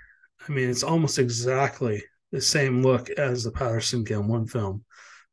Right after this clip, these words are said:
The head's in the same spot. The shoulder looks like it's in the same spot. Looks like the arm's kinda swung down the same spot. The buttocks is out a little bit further, uh, and the knees come down, and it's, the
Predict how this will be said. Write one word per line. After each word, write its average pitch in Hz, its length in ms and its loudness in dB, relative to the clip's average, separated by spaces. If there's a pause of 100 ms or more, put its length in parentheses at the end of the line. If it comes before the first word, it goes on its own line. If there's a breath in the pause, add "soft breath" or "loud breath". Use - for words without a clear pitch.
The 127 60 0
head's 151 420 2
in 147 100 2
the 139 60 4
same 139 300 2
spot. 131 480 -2
The 117 100 -2
shoulder 131 360 2
looks 117 200 -2
like 120 140 -2
it's 117 160 -4
in 123 80 0
the 117 40 0
same 113 440 0
spot. 117 360 -2
Looks 127 220 0
like 123 140 -2
the 131 100 -2
arm's 135 320 0
kinda 127 180 -2
swung 127 380 0
down 120 260 0
the 113 60 0
same 113 300 -2
spot. 110 460 -2 (560 loud breath)
The 139 100 4
buttocks 180 420 8
is 147 160 0
out 139 260 -2
a 151 60 2
little 143 240 4
bit 139 180 0
further, 139 600 2 (520 soft breath)
uh, 143 200 -2
and 139 180 2
the 131 80 2
knees 151 480 4
come 135 240 -4
down, 131 540 0 (100)
and 139 100 -2
it's, 131 160 -2
the 147 220 2